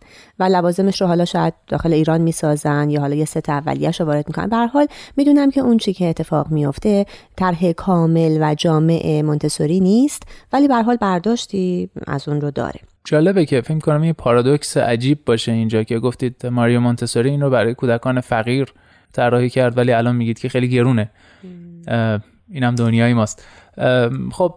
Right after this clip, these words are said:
Speaker 2: اه، حالا برای این، اه، زوج داستان ما و زوجهای دیگه‌ای که براشون سوال به هر حال آیا بچه‌شون رو با این هزینه ها،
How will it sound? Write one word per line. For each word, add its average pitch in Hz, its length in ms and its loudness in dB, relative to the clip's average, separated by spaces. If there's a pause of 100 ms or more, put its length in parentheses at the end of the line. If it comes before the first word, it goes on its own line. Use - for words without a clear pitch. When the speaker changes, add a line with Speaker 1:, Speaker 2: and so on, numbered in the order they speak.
Speaker 2:
اه، 139 180 2
حالا 156 240 4
برای 160 340 4
این، 170 320 2
اه، 131 320 0 (280)
زوج 143 400 2
داستان 143 580 0
ما 135 240 2
و 123 80 2
زوجهای 123 380 0
دیگه‌ای 131 320 0
که 117 120 -6
براشون 107 400 -2
سوال 113 320 0
به 107 80 0
هر 104 80 0
حال 110 200 -2 (440)
آیا 135 200 2
بچه‌شون 131 440 -2
رو 139 100 -2
با 104 120 -2
این 156 140 2
هزینه 104 420 0
ها، 95 200 -4